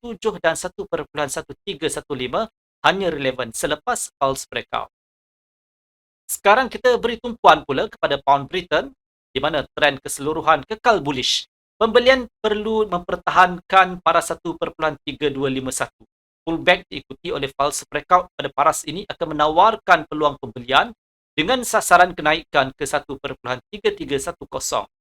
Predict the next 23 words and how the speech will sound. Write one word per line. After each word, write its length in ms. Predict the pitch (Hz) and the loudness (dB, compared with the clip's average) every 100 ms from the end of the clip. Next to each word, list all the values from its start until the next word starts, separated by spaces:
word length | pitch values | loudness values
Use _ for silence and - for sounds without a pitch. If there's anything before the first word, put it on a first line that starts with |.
| _ _ - | _ _ -4
Penembusan 640 | 156 151 139 147 - 175 | -2 -2 -4 -2 2 2
dan 160 | 139 131 | 2 -4
pengukuhan 560 | - 135 - 147 139 123 | -6 -10 -8 -2 -2 -2
di 80 | |
atas 560 | - 139 - 220 - - - | -6 -6 -4 -4 -4 -8 -10
akan 320 | - 156 143 | -2 -2 -2
membuka 320 | 127 143 - | -8 -8 -4
laluan 480 | 131 185 294 247 160 | 0 0 2 2 2
ke 160 | - - | -2 -6
satu 320 | 175 175 - | -6 -6 -8
perpuluhan 320 | 156 - 135 - | -8 -6 -6 -8
tiga 240 | 131 135 - - | -8 -6 -6 -10
tiga 160 | 131 - | -8 -4
enam 240 | 180 233 214 | 0 0 0
lima 320 | 151 147 240 _ _ - | 0 0 0 _ _ -2
dan 160 | 233 294 | 0 0
mungkin 320 | 302 - 269 | -4 -2 0
satu 320 | 247 247 240 | 0 -4 -2
perpuluhan 400 | 233 226 185 196 190 | -4 0 0 0 0
tiga 160 | 196 175 | -6 -4
empat 280 | - 156 - | 0 -2 0
satu 320 | 160 - 156 | -6 -6 0
enam. 240 | 139 110 | 0 0